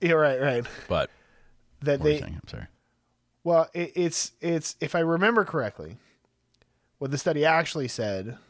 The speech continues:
Speaker 1: was that there's not enough data on, uh, less than daily cigar smoking, uh, to, like, come to a conclusion.
Speaker 2: That's pretty much what it was. They, they found that based on the amount of people in the study who had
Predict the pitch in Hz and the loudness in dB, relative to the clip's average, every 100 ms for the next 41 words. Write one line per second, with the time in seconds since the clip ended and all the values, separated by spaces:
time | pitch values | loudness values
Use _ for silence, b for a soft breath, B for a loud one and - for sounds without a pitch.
0 | b _ 120 117 127 127 120 135 143 147 | b _ -6 -4 -2 -2 -2 0 2 2
1 | 143 139 120 117 139 135 123 107 104 131 | 2 0 -2 0 0 2 0 -4 -8 -12
2 | _ _ 123 117 110 107 104 104 107 107 | _ _ -6 -4 -2 -2 -4 -6 -8 -10
3 | - _ 113 107 104 104 104 - _ _ | -12 _ -8 -4 -4 -4 -8 -12 _ _
4 | _ _ - 117 135 135 - 131 123 123 | _ _ -10 -2 -2 -2 -4 -4 0 0
5 | 120 113 110 107 - 117 113 117 110 120 | 0 -2 -4 -6 -6 -4 -2 -2 -4 -6
6 | 107 104 98 98 101 - - 104 101 98 | -6 -6 -10 -10 -12 -16 -12 -10 -8 -6
7 | 95 95 101 - 104 98 120 107 98 104 | -6 -8 -8 -8 -8 -8 -8 -6 -8 -10
8 | 98 95 90 - _ b b b b 101 | -10 -10 -12 -20 _ b b b b -2
9 | 107 - 127 117 104 87 92 87 73 80 | -2 0 -2 0 0 -2 0 0 0 -2
10 | 76 87 87 - 92 - 101 95 92 90 | -2 -2 -4 -2 -4 -2 0 0 0 0
11 | 87 - 82 - 95 101 - 98 101 90 | -2 -8 -16 -6 -2 0 -2 -2 -2 -2
12 | 87 87 90 82 80 - - 90 85 78 | -2 -2 -2 -4 -6 -12 -6 -4 -2 -2
13 | 80 78 - 82 80 76 - 80 76 92 | -4 -6 -4 -2 -2 -6 -6 -6 -6 -2
14 | 80 76 | -2 -2